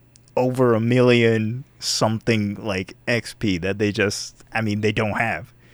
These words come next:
So he can foreclose on their skills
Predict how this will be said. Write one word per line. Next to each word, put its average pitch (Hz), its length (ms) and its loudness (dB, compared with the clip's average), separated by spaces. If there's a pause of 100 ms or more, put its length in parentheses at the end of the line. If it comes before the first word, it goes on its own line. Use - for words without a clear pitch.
(460)
So 135 580 -2 (680)
he 151 200 -2
can 151 200 0
foreclose 127 880 2
on 101 240 2
their 120 360 2
skills 123 800 -2